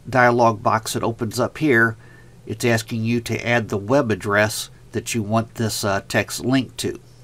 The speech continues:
what you want it hyperlinked to. I'm just gonna, for the, for this example P D F, I'm just going to hyperlink it to google dot com. And I'm gonna paste in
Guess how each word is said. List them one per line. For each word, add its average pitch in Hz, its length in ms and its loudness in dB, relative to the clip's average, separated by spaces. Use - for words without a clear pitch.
what 104 240 -8
you 107 80 -4
want 104 160 -2
it 95 80 -12
hyperlinked 98 600 -2
to. - 240 -8
I'm 110 180 -2
just 110 220 -4
gonna, 107 420 -2
for 113 220 -4
the, 101 160 -4
for 120 180 -2
this 107 160 -2
example 110 460 -2
P 117 180 -2
D 110 180 -2
F, 110 160 0
I'm 104 200 0
just 104 220 -4
going 107 240 -4
to 101 340 -2
hyperlink 110 600 0
it - 180 -8
to 107 180 -2
google 107 400 -4
dot 104 240 0
com. 110 340 0
And 92 140 -10
I'm 98 120 -6
gonna 95 160 -8
paste - 480 0
in 110 360 2